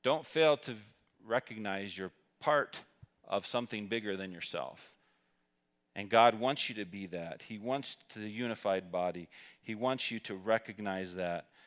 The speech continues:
So, in conclusion, sometimes more important than just figuring, trying to figure out on this, the spiritual gift indicator, which gift you have, and, and trying to be like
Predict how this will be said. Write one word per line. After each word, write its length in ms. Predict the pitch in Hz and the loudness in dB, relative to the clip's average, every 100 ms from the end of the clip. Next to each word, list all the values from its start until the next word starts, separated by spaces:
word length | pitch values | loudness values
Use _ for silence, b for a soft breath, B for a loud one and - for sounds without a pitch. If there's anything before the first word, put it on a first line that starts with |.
| B B | B B
So, 460 | - 135 127 101 92 - _ _ _ _ _ - | 0 6 8 6 0 -16 _ _ _ _ _ -8
in 120 | 113 | -8
conclusion, 800 | 113 120 - 156 160 147 135 123 - _ _ B B B B | -6 -8 -4 -2 0 0 -2 -6 -12 _ _ B B B B
sometimes 480 | - 190 190 160 131 | 2 6 10 10 8
more 220 | 147 160 | 4 4
important 360 | 147 - 151 131 | 4 4 2 2
than 120 | 117 | 0
just 240 | 139 143 | 2 2
figuring, 440 | - 165 135 135 135 | 2 2 2 0 -2
trying 180 | 143 135 | -4 -4
to 60 | |
figure 300 | - 139 123 | -6 -4 4
out 240 | 123 113 - B B B - | 6 4 0 B B B -6
on 160 | 110 | -4
this, 320 | 107 104 - - | -4 -6 -8 -6
the 80 | - | -4
spiritual 440 | - 135 127 123 | -2 -2 -2 -4
gift 280 | 113 120 - | -2 -2 -2
indicator, 640 | 120 117 - 113 107 104 | -6 -6 -6 -4 -4 -4
which 380 | 104 135 - - | -6 -8 -6 -6
gift 260 | - 110 - | -4 -6 -6
you 140 | 107 | -10
have, 320 | 101 101 104 95 | -2 4 4 2
and, 120 | 95 B B B | -6 B B B
and 120 | 101 | -8
trying 240 | - 123 123 | 4 4 6
to 80 | 117 | 2
be 260 | 117 123 | 0 4
like 440 | 117 107 107 - | 8 8 6 -2